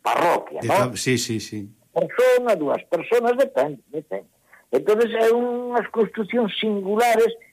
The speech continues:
Speaker 1: que eu recomendo sempre aos que vayan por aí e, e que o disfruten.
Speaker 2: Ajá.
Speaker 1: Bueno, sen contar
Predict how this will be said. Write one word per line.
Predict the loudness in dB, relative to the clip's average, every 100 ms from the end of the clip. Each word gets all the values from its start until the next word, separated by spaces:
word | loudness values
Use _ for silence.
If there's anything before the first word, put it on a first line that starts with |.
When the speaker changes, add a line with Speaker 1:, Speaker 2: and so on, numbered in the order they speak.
| _
Speaker 1:
que | 2
eu | 2 2 -2 0
recomendo | 2 2 -2 -2 -2 0 0 0 -4 _ _ -4
sempre | 0 0 0 -4 -2
aos | -4 -6 -8
que |
vayan | -4 -2 -2 -6 -8
por | -8
aí | -2 2 2 0 -10 _ -2
e, | 0
e | 2 2 0
que | 0 -2
o |
disfruten. | 0 -6 -10 -14 -14 -20 _ _ -4
Speaker 2:
Ajá. | -2
Speaker 1:
Bueno, | -2 -4
sen | -6
contar | -8 -14 -2 0 0 -2